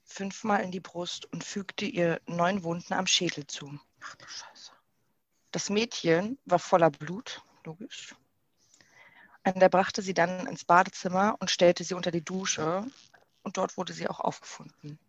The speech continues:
Speaker 1: Eine Erklärung dafür, warum er gerade sie noch mal unter die Dusche stellte,
Speaker 2: Ist ja
Speaker 1: gibt es
Speaker 2: bescheuert.
Speaker 1: nicht. Ich kann mir vorstellen, dadurch, dass er sie vergewaltigt hat, dass er Spuren der
Speaker 2: Ah,
Speaker 1: Vergewaltigung
Speaker 2: wollte er
Speaker 1: verwischen
Speaker 2: sie sauber
Speaker 1: wollte.
Speaker 2: Ja, klar. Aber die anderen Stiche fallen natürlich nicht auf, die zehntausend anderen.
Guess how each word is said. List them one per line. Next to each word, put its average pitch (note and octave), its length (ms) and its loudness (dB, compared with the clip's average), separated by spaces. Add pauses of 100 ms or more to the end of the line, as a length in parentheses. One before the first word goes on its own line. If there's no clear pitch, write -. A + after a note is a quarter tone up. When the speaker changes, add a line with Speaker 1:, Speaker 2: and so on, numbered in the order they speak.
(320)
Speaker 1:
Eine F3+ 160 4
Erklärung A3 480 2
dafür, F#3+ 460 -4
warum F3+ 200 0
er F#3 100 2
gerade F3 280 0
sie G#3 500 -8
noch F#3+ 220 -8
mal F#3 120 -4
unter F3 200 -6
die F3 120 -10
Dusche G3+ 280 -6
stellte, F#3+ 240 -6
Speaker 2:
Ist - 60 -12
ja E3+ 80 -2
Speaker 1:
gibt C#3+ 120 -6
es - 80 -2
Speaker 2:
bescheuert. D3+ 340 -2
Speaker 1:
nicht. - 300 -4 (600)
Ich - 160 -12
kann G3 200 0
mir G3+ 120 0
vorstellen, G3 480 -2
dadurch, F3+ 240 2
dass F3 160 -4
er E3+ 60 -2
sie D#3+ 100 -8
vergewaltigt E3 600 2
hat, F3+ 140 -6
dass E3 140 -6
er D#3+ 60 -2
Spuren D#3+ 580 -2 (180)
der E3 120 0
Speaker 2:
Ah, - 20 8
Speaker 1:
Vergewaltigung F#3+ 540 6
Speaker 2:
wollte - 120 0
er - 40 0
Speaker 1:
verwischen - 220 2
Speaker 2:
sie E3 40 -8
sauber F#3 220 0 (100)
Speaker 1:
wollte. E3+ 80 -14 (160)
Speaker 2:
Ja, D#3+ 160 -8
klar. E3+ 300 -8 (800)
Aber G#3+ 140 4
die G#3+ 100 4
anderen G#3+ 220 2
Stiche - 260 -4
fallen G3+ 200 -4
natürlich G3 280 -8
nicht G3+ 160 -4
auf, F#3 240 0
die F3 160 -16
zehntausend F3 540 -4
anderen. E3 260 -4